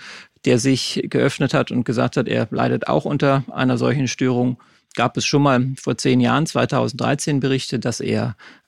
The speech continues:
äh, sich Haare hat transplantieren lassen, weil er, ähm, Angst hatte vor übermäßigem Haarausfall. Ähm, zunächst mal auch vordergründig erstmal nichts, was man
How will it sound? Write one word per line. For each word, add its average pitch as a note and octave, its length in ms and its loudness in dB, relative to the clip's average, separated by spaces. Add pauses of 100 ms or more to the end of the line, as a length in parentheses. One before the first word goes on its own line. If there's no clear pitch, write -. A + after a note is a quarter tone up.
äh, A#2 800 0
sich B2+ 260 -4
Haare C#3+ 280 2
hat - 400 -4
transplantieren B2 1000 -2
lassen, A#2 480 -2
weil A2 320 0
er, G#2+ 440 0 (520)
ähm, A#2 360 0
Angst - 320 -4
hatte - 160 -6
vor - 160 -4
übermäßigem A#2+ 800 -4 (100)
Haarausfall. C3 960 0 (320)
Ähm, A#2 320 -4 (140)
zunächst C3 480 0
mal A#2+ 100 0
auch A#2 220 -4
vordergründig C3 920 0 (640)
erstmal B2 500 -2
nichts, - 520 -6 (320)
was - 800 -8
man B2 480 2